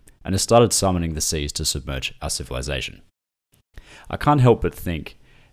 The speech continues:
that it could be a pretty cool testament to how powerful humans have become if it wasn't us that was about to get completely fucked. But let's jump in.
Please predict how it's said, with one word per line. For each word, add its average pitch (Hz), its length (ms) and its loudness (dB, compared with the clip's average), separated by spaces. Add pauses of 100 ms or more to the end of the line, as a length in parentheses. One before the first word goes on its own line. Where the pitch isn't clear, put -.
that 104 140 2
it - 60 -6
could 139 160 2
be 127 120 4
a 107 60 0
pretty 127 240 0
cool 90 240 -6
testament 71 540 -6
to 71 100 -6
how 78 140 0
powerful 82 480 0
humans 80 320 -4
have 73 100 -10
become 69 400 -10
if - 160 -6
it - 60 -4
wasn't 104 360 2
us 78 300 -2
that - 100 -10
was 76 140 -6
about 71 240 -6
to 80 80 -10
get 65 340 -10
completely - 480 -8
fucked. - 380 -14 (600)
But 98 120 -2
let's 104 200 0
jump 64 240 -8
in. - 140 -14